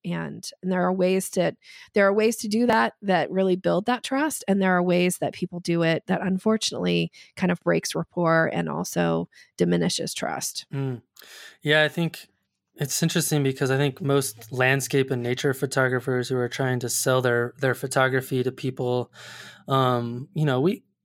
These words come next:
Speaker 2: we, most of us get approached from time to time, like, "Oh, how much for this photograph?" or "How much for this print?" And I, I, I think
Speaker 1: Mm-hmm.
Speaker 2: especially when you're first starting out, you start getting those and you're like, "I don't know what to do."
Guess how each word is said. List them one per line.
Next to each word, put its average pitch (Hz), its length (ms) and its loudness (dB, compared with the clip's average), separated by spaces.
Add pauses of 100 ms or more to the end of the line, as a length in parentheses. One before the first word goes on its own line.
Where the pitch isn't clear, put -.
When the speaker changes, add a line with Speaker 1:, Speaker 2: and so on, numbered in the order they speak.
(120)
Speaker 2:
we, 208 120 -8 (280)
most 294 260 0
of 214 100 4
us 151 160 4
get 170 320 2
approached 147 680 0
from 139 280 0
time 135 320 0
to 131 100 -10
time, 131 380 0
like, 127 220 -4
"Oh, 214 400 -2
how 156 120 -2
much 190 300 -2
for 180 160 -4
this 170 180 -4
photograph?" 131 680 0
or 127 60 -8
"How 135 100 -2
much 143 200 -2
for 139 100 -6
this 131 160 -4
print?" 143 400 -2 (420)
And 147 100 4
I, 151 40 6
I, 151 40 2 (100)
I 151 280 0
think 151 160 2
Speaker 1:
Mm-hmm. 180 40 4
Speaker 2:
especially 170 440 2
when 135 120 2
you're 127 100 0
first 135 240 -4
starting 123 260 0
out, 123 160 0
you 123 60 -6
start 123 260 -2
getting 131 280 0
those 120 240 -2
and 123 60 -4
you're 120 80 -4
like, 123 160 -6
"I 196 120 -6
don't 233 160 -6
know 233 100 -6
what 233 220 -8
to - 80 -14
do." 233 500 -6